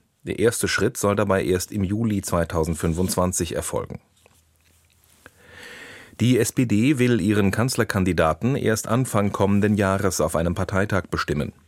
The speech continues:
Das sagte der Generalsekretär der Sozialdemokraten Miersch nach einer Sitzung des Parteivorstands in Berlin. Miersch trat zugleich Spekulationen entgegen, dass sich die S P D für einen anderen Kandidaten als Bundeskanzler Scholz entscheiden könnte.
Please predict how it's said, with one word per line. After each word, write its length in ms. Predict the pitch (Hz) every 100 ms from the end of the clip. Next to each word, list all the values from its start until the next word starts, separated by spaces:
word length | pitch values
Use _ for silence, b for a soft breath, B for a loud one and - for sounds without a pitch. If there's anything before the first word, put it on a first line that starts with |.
| _ _ -
Das 340 | - 65 - -
sagte 320 | 78 - 85
der 180 | 80 78
Generalsekretär 880 | 80 78 85 98 90 - 82 87 90
der 140 | 92
Sozialdemokraten 1160 | 85 82 87 85 85 82 - 80 78 82 82 82
Miersch 380 | 95 98 - -
nach 140 | 95
einer 200 | - 101
Sitzung 420 | 98 95 - 85
des 140 | 82 82
Parteivorstands 1080 | 98 - 95 90 - 80 - 76 71 67
in 160 | - 76
Berlin. 380 | 80 82 87 78 _ _ B B B B B
Miersch 380 | 104 110 151 -
trat 300 | - 113 107
zugleich 400 | - 95 87 92
Spekulationen 800 | - 90 92 82 - 110 123 87
entgegen, 480 | 69 80 82 80 131 B B B
dass 160 | - -
sich 120 | 123
die 120 | -
S 120 | - -
P 100 | 139
D 220 | 98 135
für 160 | -
einen 160 | 85 101
anderen 460 | 87 120 110 98 92
Kandidaten 600 | 92 95 90 82 - 110
als 200 | 95 -
Bundeskanzler 640 | 101 95 - 98 87 92
Scholz 340 | 90 104 104 -
entscheiden 440 | 85 87 80 69
könnte. 360 | - 69 -